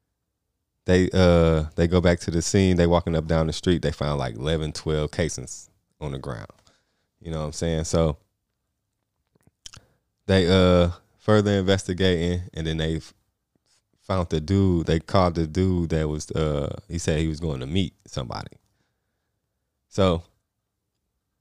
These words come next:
they still trying to figure out how, why they, the dude got shot.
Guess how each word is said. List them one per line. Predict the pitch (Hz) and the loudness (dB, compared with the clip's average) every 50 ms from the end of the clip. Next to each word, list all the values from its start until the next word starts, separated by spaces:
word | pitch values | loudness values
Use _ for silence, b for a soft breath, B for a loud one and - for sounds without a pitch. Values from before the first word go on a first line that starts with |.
| _ _ _ _ _ _ _ _ - | _ _ _ _ _ _ _ _ -2
they | 90 92 | -2 -2
still | - - - 127 123 123 | 0 2 4 6 6 6
trying | 120 - 123 113 | 4 2 0 0
to | 113 - | 0 0
figure | - 123 107 104 107 117 | 0 0 2 2 4 4
out | 117 107 90 - _ _ _ _ _ _ _ _ _ _ _ _ _ - | 4 4 2 0 _ _ _ _ _ _ _ _ _ _ _ _ _ -12
how, | - 95 85 85 82 | -6 -4 -2 -2 -2
why | 82 82 82 85 85 82 | -2 -2 0 0 0 0
they, | 80 82 82 78 - _ _ _ _ _ 80 | 0 -2 -4 -6 -10 _ _ _ _ _ _
the | - 87 80 - - - | -18 -18 -18 -16 -14 -8
dude | 85 82 78 80 73 | -6 -6 -6 -4 -4
got | 73 76 76 | -4 -4 -2
shot. | - - 135 104 - | -2 -2 -2 -2 -4